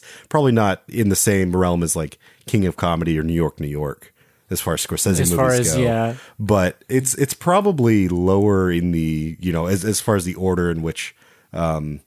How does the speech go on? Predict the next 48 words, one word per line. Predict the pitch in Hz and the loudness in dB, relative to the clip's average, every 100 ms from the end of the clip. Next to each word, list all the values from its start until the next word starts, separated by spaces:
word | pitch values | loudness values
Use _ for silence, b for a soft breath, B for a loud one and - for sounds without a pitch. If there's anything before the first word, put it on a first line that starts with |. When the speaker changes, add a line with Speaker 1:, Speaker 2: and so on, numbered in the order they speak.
| - | -4
Speaker 1:
you | 90 | -4
know, | 82 | -2
our | 92 87 | -2 -2
peers | - 80 71 | -2 -6 -4
see | - 98 | -4 0
it. | |
Speaker 2:
Well, | 135 139 135 | 2 2 2
and | 127 | 0
I | 113 | -2
think | 156 165 | -4 -2
there's | 120 101 | -4 -2
something | 113 101 104 | -4 -4 -4
to | 98 | -4
be | 92 | -4
said | - 110 101 | -2 0 0
about | 95 95 - | 0 -4 -2
that. | 95 92 | -4 -2
That's | 95 - - | -6 -6 -10
probably | - 117 101 | -6 -2 -2
a | 92 | -2
bigger | 98 92 | -4 -6
conversation | - 98 92 - 101 - 101 | -6 -6 -6 -6 -4 -4 -6
than | 95 | -4
you | 98 | -4
and | 92 | -4
I | 92 | -4
wanna | 92 92 | -4 -6
have | 90 95 | -4 -6
right | 95 85 | -4 -6
now, | 90 95 | -4 -6
just | 90 95 - - _ - - | -6 -8 -8 -12 _ -20 -10
'cause | - 107 | -4 -2
I | 101 | -2
would | 92 | -2
say | - 101 | -4 -4
that | - | -6
Taxi | - 92 - 101 | -4 -4 -4 -10
Driver | 110 113 110 | -10 -8 -8
is | |
probably | - 98 95 | -6 -4 -4
the | 95 | -6
more | 95 90 | -8 -8
relevant, | 95 98 90 98 101 | -6 -4 -6 -10 -8
and | 98 | -8
there's | 95 | -10
just | - 98 | -8 -4
so | - 101 | -2 -4
much | 92 - | -8 -10